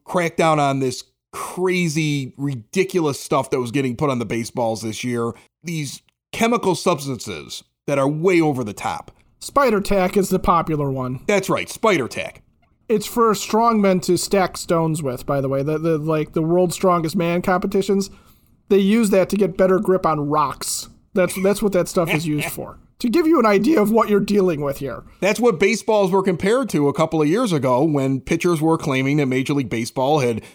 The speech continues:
Speaker 1: had lowered the seams and changed the surface of the ball and juiced it. So it makes sense that baseball pitchers might have said,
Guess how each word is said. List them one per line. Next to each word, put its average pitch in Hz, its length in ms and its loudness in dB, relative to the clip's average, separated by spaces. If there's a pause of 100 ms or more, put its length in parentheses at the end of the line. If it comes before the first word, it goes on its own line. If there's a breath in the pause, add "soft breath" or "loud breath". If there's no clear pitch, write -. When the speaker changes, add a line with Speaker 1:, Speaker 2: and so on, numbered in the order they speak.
(200 loud breath)
Speaker 1:
had 139 100 0
lowered 147 400 4
the 156 100 0
seams 127 560 -4 (280 soft breath)
and 131 180 -2
changed 156 400 0
the 170 80 0
surface 151 380 0
of 160 80 0
the 151 40 2
ball 117 360 0
and 151 180 0
juiced 220 320 0
it. - 160 -8 (300)
So 185 280 2
it 151 160 0
makes 143 260 -2
sense 302 340 0
that 160 200 0
baseball 156 460 0
pitchers 190 580 0
might 151 200 0
have 156 100 -2
said, 180 340 2